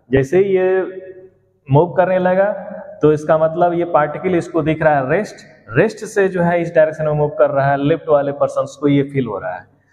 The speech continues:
तो rest से जो move करने लगा वो electrostatic force के कारण इसको फील हो रहा है, और ये मूवमेंट यानी velocity है और इसके कारण जो फोर्स लग रहा है, तो इसमें force due to magnetic field, तो ये force due to magnetic field observe कर रहा है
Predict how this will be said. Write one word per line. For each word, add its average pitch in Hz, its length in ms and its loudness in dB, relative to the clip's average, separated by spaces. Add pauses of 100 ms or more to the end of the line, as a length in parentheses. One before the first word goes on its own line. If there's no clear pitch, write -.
(140)
तो 123 100 4
rest 202 340 2
से 214 200 0
जो 208 160 2
move 180 260 0
करने 170 300 0
लगा 160 380 0 (340)
वो 160 140 6
electrostatic 170 1000 -2
force 180 180 0
के 170 160 -4
कारण 151 460 0 (320)
इसको 147 220 0
फील 156 220 0
हो 143 100 2
रहा 135 160 2
है, 156 100 -2
और 151 260 2
ये 151 160 0
मूवमेंट 156 640 0 (260)
यानी 143 160 -2
velocity 165 540 0
है 180 200 2
और 175 140 -2
इसके 190 220 -6
कारण 185 260 0
जो 180 80 -2
फोर्स 170 360 -2
लग 143 140 0
रहा 127 200 2
है, - 300 -8 (220)
तो 147 100 4
इसमें 156 380 0
force 175 420 0
due 156 220 -2
to 160 160 -2
magnetic 131 480 0
field, 98 300 -8
तो 135 60 2
ये 190 400 0
force 170 300 -2
due 160 180 0
to 165 200 -2
magnetic 143 360 0 (140)
field 185 180 -2
observe 135 460 0
कर 151 180 0
रहा 151 240 -2
है 180 160 -6